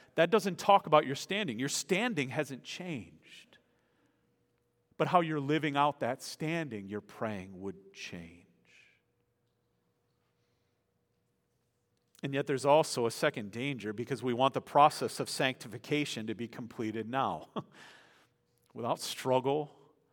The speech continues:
without hurt, without battling. But it's not. And so we have to struggle against sin.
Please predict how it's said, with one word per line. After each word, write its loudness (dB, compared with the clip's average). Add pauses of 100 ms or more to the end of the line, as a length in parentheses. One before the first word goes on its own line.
(340)
without 0
hurt, 2 (800)
without 2
battling. 0 (2250)
But -8
it's -14
not. -10 (2000)
And -16
so -2
we 2
have 4
to -12
struggle 2
against -2
sin. -12